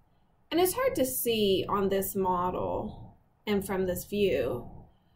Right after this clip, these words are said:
but there are tiny little holes all in the cribiform plates, and those holes are called the olfactory foramina. So the term foramina is like many small holes.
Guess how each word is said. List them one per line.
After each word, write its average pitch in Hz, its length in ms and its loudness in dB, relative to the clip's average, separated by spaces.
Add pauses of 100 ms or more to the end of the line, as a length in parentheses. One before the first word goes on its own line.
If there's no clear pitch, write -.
(300)
but 277 120 4
there 359 260 8
are 320 380 6
tiny 494 440 2
little 370 240 4
holes 214 920 4 (100)
all 285 680 4
in 240 400 2
the 233 80 0
cribiform 196 520 -4
plates, - 380 -6
and 233 120 0
those 262 200 -2
holes 277 320 -2
are 240 100 -2
called 220 580 0 (360)
the 233 140 0
olfactory 269 1040 2
foramina. 208 800 -2 (300)
So 208 240 -6
the 208 100 0
term 247 280 -4
foramina 220 560 -2
is 214 80 -6
like 208 160 2
many 202 260 2
small 185 360 -2
holes. - 420 -6